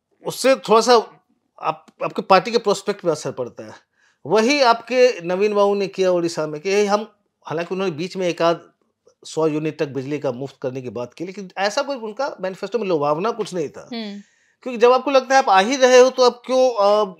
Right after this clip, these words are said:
Speaker 1: बेकार में बहुत ज़्यादा चीज़ें अनाउंस सब करो।
Speaker 2: जी, जी।
Speaker 1: लेकिन बीजेपी ने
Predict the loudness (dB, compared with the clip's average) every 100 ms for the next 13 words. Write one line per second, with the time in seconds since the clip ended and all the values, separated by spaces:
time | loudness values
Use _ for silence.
0 | -6 0 4 6 4 0 2 2 2 0
1 | -6 _ _ -12 -4 -2 -2 -4 -6 -10
2 | -12 -16 -14 -12 -14 -14 -18 -18 _ _
3 | _ -8 -6 -4 -2 0 2 0 0 0
4 | 0 -2